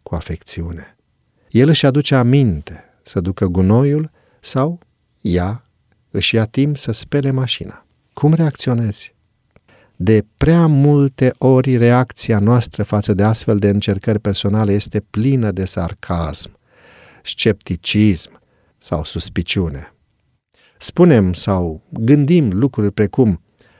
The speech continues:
"A fost bine, dar nu este destul." Sau: "Eu aș fi făcut altfel." A ajuta la zidire înseamnă să privești la lucrurile bune.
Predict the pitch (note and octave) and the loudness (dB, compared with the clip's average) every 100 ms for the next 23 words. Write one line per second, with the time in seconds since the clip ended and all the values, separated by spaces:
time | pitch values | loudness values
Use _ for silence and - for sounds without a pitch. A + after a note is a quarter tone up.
0 | _ _ _ _ - C3 D#3+ G#3+ F#3 C3 | _ _ _ _ -10 -2 0 2 2 2
1 | C3+ C3+ A2+ F#2+ F2+ E2+ G2 F#2+ E2+ F#2 | 2 2 2 2 2 2 2 2 2 2
2 | G#2+ A2 - A2 F#2 - - - D#2+ - | 2 2 0 0 0 -4 -8 -12 -12 -20
3 | _ _ _ _ _ _ - - E2 D2+ | _ _ _ _ _ _ -14 -6 -4 -4
4 | C#2+ _ _ _ _ _ _ _ _ _ | -8 _ _ _ _ _ _ _ _ _
5 | - A#2 A#2 A#2 B2+ C3 - - G2+ - | 0 0 4 4 4 2 0 -2 -4 -4
6 | A2 E2+ D2+ - - - _ _ _ _ | -4 -4 -6 -12 -18 -20 _ _ _ _
7 | _ _ _ _ _ _ - A2 G2+ G2 | _ _ _ _ _ _ -2 0 0 -2
8 | _ _ _ A2+ G2 - E2+ - B2 B2+ | _ _ _ -2 0 -2 -8 -4 -2 -2
9 | C3+ B2+ A2 F2+ D#2+ F#2 D#2+ D#2 _ _ | -2 -2 -4 -4 -4 -4 -4 -8 _ _
10 | _ _ _ _ _ _ _ - G2+ F2+ | _ _ _ _ _ _ _ -2 -2 0
11 | - A2+ C#3+ D3+ C#3+ - A2 - F#2 D#2+ | -2 -2 0 0 0 -2 -4 -2 -2 -2
12 | E2+ C#3+ D3+ - - F#2+ F2+ F2 C3 - | 0 0 0 -4 -4 -2 0 0 -2 -2
13 | G#2+ G2+ G2 F2+ D#2 D2+ C2+ F2 - | -2 0 2 0 -2 -6 -8 -14 -18